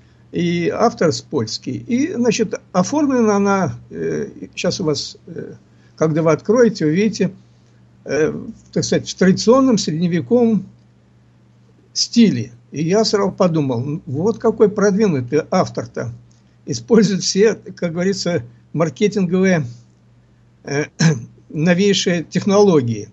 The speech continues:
Берет, значит, э, средневековый, э, документ, вставляет туда в середину название,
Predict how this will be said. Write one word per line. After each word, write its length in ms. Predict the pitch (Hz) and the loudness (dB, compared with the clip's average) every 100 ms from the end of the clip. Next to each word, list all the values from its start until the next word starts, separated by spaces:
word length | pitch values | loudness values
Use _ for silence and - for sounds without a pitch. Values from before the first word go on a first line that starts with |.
| _ _ _ _ | _ _ _ _
Берет, 340 | 143 185 180 | -2 0 0
значит, 440 | 123 147 120 120 117 | 0 -4 -6 -8 -4
э, 220 | 151 139 | -2 -2
средневековый, 1700 | 135 156 160 165 143 - _ _ _ - - 151 156 208 170 127 117 - - _ _ _ - | -2 -2 0 0 -2 -8 _ _ _ -20 -10 -4 0 2 2 2 -2 -4 -14 _ _ _ -18
э, 140 | - | -12
документ, 680 | 147 147 120 147 180 226 226 | 0 0 2 2 2 2 0
вставляет 640 | - - 160 196 185 135 120 | -6 0 2 4 4 2 -2
туда 240 | 147 143 | -2 -2
в 60 | 120 | -2
середину 640 | 160 165 170 175 139 117 - _ _ - _ | -2 0 2 0 0 -4 -8 _ _ -20 _
название, 720 | 147 143 143 165 143 151 214 | -2 0 2 2 2 2 0